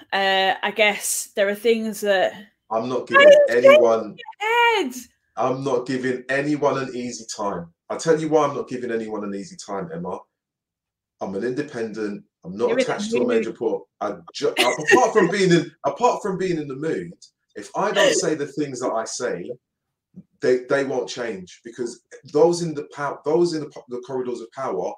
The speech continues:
Speaker 2: will carry on as if everything is okay. And it's only when someone comes and pokes them in the eye and says,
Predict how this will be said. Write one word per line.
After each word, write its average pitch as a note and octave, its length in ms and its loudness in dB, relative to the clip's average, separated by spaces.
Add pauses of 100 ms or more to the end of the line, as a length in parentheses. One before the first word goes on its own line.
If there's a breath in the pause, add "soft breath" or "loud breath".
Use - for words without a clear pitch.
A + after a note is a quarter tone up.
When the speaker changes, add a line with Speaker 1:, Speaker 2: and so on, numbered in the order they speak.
(220)
Speaker 2:
will A2+ 140 -12
carry C#3 400 -6
on G2+ 280 -4 (280)
as G#2 100 -12
if G#2 300 -12
everything A2 460 -8
is - 140 -14
okay. G2 540 -12 (120)
And A2 100 -14
it's - 160 -14
only D#3 200 -6
when E3+ 120 -4
someone C#3 320 -10
comes A#2 240 -12
and G2+ 120 -14 (140)
pokes B2 260 -6
them A2+ 120 -10
in A2 100 -10
the G#2+ 120 -12
eye G2 180 -8
and F2+ 100 -14
says, F2+ 480 -10